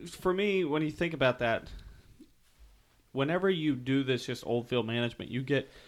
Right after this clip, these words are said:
a lot of times you're gonna get much more diversity in that growth versus planting a, just a straight native grass mix. And then, uh, 'cause, I mean, we saw it two weeks ago on a client's property, um,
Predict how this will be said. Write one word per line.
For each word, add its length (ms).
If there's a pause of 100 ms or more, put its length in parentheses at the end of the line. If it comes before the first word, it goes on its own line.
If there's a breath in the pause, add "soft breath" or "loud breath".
(160 loud breath)
a 40
lot 180
of 100
times 260
you're 80
gonna 160
get 320
much 380
more 180
diversity 680
in 220
that 260
growth 540 (580 soft breath)
versus 640
planting 520
a, 220 (120)
just 280
a 40
straight 320
native 240
grass 320
mix. 380 (600 soft breath)
And 220
then, 480 (580)
uh, 80 (180)
'cause, 400 (520)
I 40
mean, 320
we 120
saw 240
it 180
two 140
weeks 220
ago 140
on 80
a 40
client's 320
property, 480 (340 soft breath)
um, 380